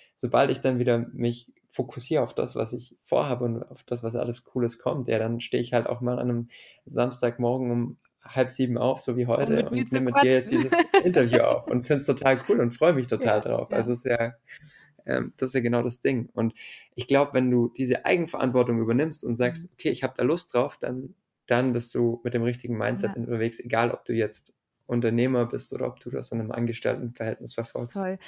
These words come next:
Speaker 2: Aber auch, weil du etwas gefunden hast, meiner Meinung nach, was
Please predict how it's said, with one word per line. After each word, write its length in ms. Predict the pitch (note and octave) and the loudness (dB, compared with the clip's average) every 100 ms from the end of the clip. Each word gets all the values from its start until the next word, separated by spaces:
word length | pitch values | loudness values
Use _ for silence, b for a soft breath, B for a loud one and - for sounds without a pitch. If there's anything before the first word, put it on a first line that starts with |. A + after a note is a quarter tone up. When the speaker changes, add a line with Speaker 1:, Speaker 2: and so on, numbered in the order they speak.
| B | B
Speaker 2:
Aber 320 | - A#3 B3 - | -2 0 2 2
auch, 200 | A3+ - | 0 2
weil 220 | G#3 A3 | 2 2
du 140 | A#3 | 0
etwas 340 | A#3 - G#3+ - | -4 -4 -8 -8
gefunden 580 | F#3+ - A3+ C4+ C4+ | -12 0 2 2 0
hast, 260 | C4+ B3 - | -2 -6 -6
meiner 240 | A3 A3 | -4 -2
Meinung 260 | A3 A3 A3 | -2 -2 -2
nach, 240 | G#3+ G#3+ | -2 -4
was 260 | G3 G3+ - | -6 -8 -10